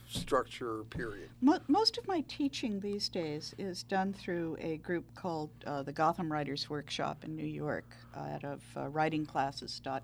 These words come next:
Speaker 2: com online. And they're actually a decent bunch of people. I mean, there's a lot of,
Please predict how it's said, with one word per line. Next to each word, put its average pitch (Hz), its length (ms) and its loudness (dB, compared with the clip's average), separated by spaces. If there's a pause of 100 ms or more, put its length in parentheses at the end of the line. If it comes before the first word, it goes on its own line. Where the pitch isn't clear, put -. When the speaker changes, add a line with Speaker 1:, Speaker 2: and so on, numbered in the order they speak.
Speaker 2:
com 143 360 -2
online. 156 540 -4 (1000)
And 226 320 10
they're 262 300 8
actually 320 680 6
a 247 80 6
decent 247 640 6 (580)
bunch 190 320 4
of 170 140 -10
people. 180 400 -2
I - 60 0
mean, 160 180 0
there's 175 200 2
a 196 40 0
lot 196 280 8
of, 175 160 4